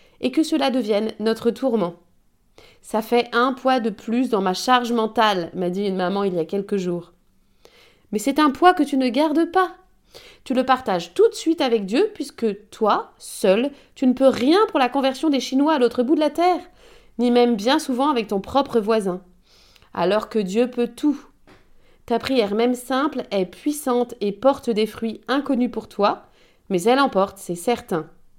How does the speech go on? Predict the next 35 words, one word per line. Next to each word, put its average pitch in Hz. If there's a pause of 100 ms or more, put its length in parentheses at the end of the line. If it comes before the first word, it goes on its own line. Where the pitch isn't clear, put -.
(1300)
Il 240
me 254
semble 311
qu'il 233
y 233
a 233
une 233
manière 233
paisible 269
de 214
garder 254
en 240
nous 277
cette 240
part 214
d'insatisfaction 262
constante, 220 (360)
ce -
poil 269
à 196
gratter. 190 (1400)
Garder 233
cela 233
dans 226
mon 220
cœur 247
ne 233
me 208
fatigue 262
pas, 233 (180)
mais 208
me 220
pousse 311
en 226
avant. 180